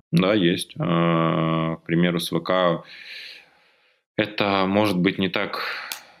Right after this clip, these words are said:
В любом, короче, м, всё зависит от бюджета.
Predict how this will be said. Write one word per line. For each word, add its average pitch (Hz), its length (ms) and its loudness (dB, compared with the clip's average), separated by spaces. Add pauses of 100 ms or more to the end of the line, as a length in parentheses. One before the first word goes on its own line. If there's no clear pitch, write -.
(180)
В 101 140 -6
любом, 120 320 4
короче, 101 640 2
м, 82 460 -2
всё 113 120 0
зависит 110 300 0
от 95 60 -2
бюджета. 110 560 0